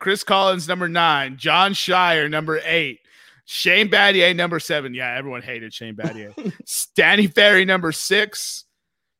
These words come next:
Speaker 1: Steve Wojciechowski, number five. Greg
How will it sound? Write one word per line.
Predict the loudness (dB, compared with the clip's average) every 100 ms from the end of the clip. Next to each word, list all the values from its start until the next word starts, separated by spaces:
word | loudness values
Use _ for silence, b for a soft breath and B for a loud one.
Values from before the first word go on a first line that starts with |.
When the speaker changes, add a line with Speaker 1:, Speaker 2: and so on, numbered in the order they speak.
| _ _ _ _
Speaker 1:
Steve | -14 -6 2 2 2
Wojciechowski, | -4 0 2 2 0 -2 2 2 2 -2 -8 -10 -10 _ _
number | -8 -6 -8
five. | -2 0 2 0 -6 -14 _ _ _ _ _ _ _ _ _ _ _ _
Greg | -2 2 4 4